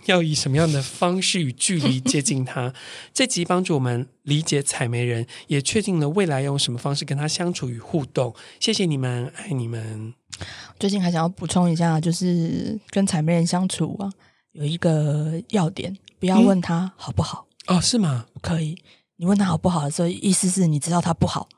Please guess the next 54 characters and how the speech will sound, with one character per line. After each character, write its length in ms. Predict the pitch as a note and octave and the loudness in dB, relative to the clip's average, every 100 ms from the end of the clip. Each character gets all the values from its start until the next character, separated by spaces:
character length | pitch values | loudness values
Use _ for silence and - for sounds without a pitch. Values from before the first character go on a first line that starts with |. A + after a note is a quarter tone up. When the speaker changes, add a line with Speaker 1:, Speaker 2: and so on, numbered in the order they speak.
| _ _ | _ _
Speaker 1:
哦。 540 | - F#3+ A3 B3+ A#3+ F#3 | 4 6 6 4 4 4
Speaker 2:
所 100 | G3+ | 2
以 40 | |
不 100 | F#2 | 2
行 300 | G3 E3 D3 | 0 0 -2
哦。 120 | D3+ E3+ | -2 -2
Speaker 1:
那 80 | A#3 | -2
要 100 | A3 | 0
问 180 | G#3 G#3 | 2 0
他 400 | F3+ F3+ F3 F3 F3 | -2 -4 -2 -4 -2
有 100 | C#3 | 2
没 100 | F3 | 2
有 60 | |
穿 220 | E3 F3 | 0 -2
衣 80 | F3+ | -2
服？ 280 | F#3 B2 B2+ - - - - - | -4 -6 -8 -10 -20 -20 -20 -8
Speaker 2:
呃， 240 | F3 E3 | -4 -4
他 120 | E3 A#3 | 0 0
们 100 | A3 | 0
应 60 | |
该 100 | G#3 | 0
都 120 | G3 | 2
会 100 | F#3+ | 2
穿， 220 | F#3 E3+ E3+ | 2 2 2
不 180 | F3 | 0
是 140 | F3+ - | 4 4
我。 200 | E3+ A#3+ G3+ - - | 4 2 2 -2 -2
Speaker 1:
<laughs> 300 | - - - | -4 -6 -6
Speaker 2:
呃， 1000 | F3+ F#3 F3+ F3+ F3+ F3+ F3+ F3+ F#3 F#3 _ _ | -6 -2 -2 0 0 0 -2 -4 -6 -8 _ _
我 120 | F#3 | 0
觉 120 | F#3 G#3+ | 4 4
得 80 | |
你 240 | G#3+ F3 E3 - | 4 2 0 -2
最 140 | - G3+ | 0 2
近 140 | G#3 | 4
如 80 | F#3 | 4
果 100 | F3+ | 2
要 100 | E3+ | 2
跟 140 | F#3 F#3 | 2 0
采 140 | - | -2
莓 140 | C#3+ | -6
相 200 | C#3 E3 E3+ | -6 -4 -4
处， 180 | - - _ | -6 -10 _
你 100 | F#3 | -8
只 80 | E3 | -2
要 120 | F3+ | 0
讲 200 | F3+ E3 | 0 -2
你 60 | E3 | 0
有 100 | D3+ | -2
兴 200 | - E3+ | -2 -4
趣 120 | - | -4
的 80 | D3+ | -6
事 140 | - | -6
情， 260 | C#3+ - | -8 -8